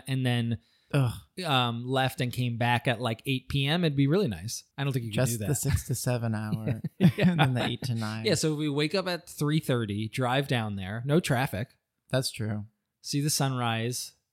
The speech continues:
Speaker 2: It's
Speaker 1: meet
Speaker 2: funny
Speaker 1: the
Speaker 2: to think
Speaker 1: Hyrax.
Speaker 2: about a person who's, like, waiting at the gates of the zoo for it to open.
Speaker 1: Yes.
Speaker 2: You know, like,
Speaker 1: The two of us.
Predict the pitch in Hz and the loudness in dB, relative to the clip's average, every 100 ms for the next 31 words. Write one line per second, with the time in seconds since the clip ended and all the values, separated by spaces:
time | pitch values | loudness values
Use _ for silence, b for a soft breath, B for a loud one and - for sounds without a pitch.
0 | _ - 135 170 - 131 143 135 123 120 | _ -4 2 6 6 6 6 4 4 4
1 | 113 127 120 127 113 110 113 113 104 101 | 4 2 0 0 0 0 -2 -2 -2 -4
2 | _ _ _ _ _ _ - 117 117 120 | _ _ _ _ _ _ -6 0 4 4
3 | 113 120 110 113 - 113 104 95 110 107 | 4 2 0 0 0 -2 -2 -2 -2 -2
4 | - 107 117 110 107 117 - 127 - 139 | -4 -2 -2 -2 -2 -4 -6 -8 -6 -4
5 | 113 - - 127 117 113 110 120 123 135 | -2 -4 0 2 4 4 0 -4 -2 0
6 | - 160 131 117 92 - | 2 2 2 0 -4 -8